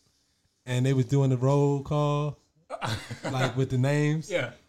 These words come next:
Speaker 1: Like,
Speaker 2: Oh, and he was like, what was the one white kid's name he was messing up?
Speaker 1: A-,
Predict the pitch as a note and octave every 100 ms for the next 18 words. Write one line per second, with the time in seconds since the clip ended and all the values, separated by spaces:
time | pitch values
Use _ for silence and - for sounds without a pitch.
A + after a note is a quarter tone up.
0 | _ _ _ _ _ - G#3 G#3+ G3+ F#3+
1 | F#3 E3 E3+ E3+ E3 D3 G3 A3+ A3+ F3+
2 | F3 E3+ D#3 E3 D#3 B2+ B2+ C3 B2+ B2+
3 | A#2+ - A#2+ A#2 _ - - A2+ C2+